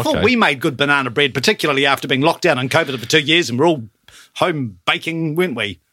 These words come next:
Speaker 1: And I thought people did good banana bread, but no, not as good as
Speaker 2: Some
Speaker 1: Road to Hana's.
Speaker 2: some people were home baking other things, I think. But
Speaker 1: There is that.
Speaker 2: Yes.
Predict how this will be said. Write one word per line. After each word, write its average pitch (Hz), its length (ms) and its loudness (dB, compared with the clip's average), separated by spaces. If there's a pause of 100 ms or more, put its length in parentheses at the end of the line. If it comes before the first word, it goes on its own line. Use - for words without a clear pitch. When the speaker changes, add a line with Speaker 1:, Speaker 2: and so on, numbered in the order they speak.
(340)
Speaker 1:
And 180 100 2
I 190 80 4
thought - 180 0
people 170 200 0
did 175 200 0
good 202 160 2
banana 208 320 2
bread, 190 240 4
but 123 140 -8
no, 120 240 0 (100)
not 151 180 2
as 131 100 -4
good 147 140 2
as 123 140 2
Speaker 2:
Some 131 120 4
Speaker 1:
Road 135 80 4
to 117 100 0
Hana's. 120 360 2
Speaker 2:
some 117 220 0
people 98 240 0
were 85 80 2
home 90 220 2
baking 90 360 2
other 101 200 0
things, 87 320 -2
I 85 60 2
think. 120 260 0
But 117 140 0
Speaker 1:
There 117 160 2
is 107 120 0
that. 104 200 -2
Speaker 2:
Yes. 113 340 0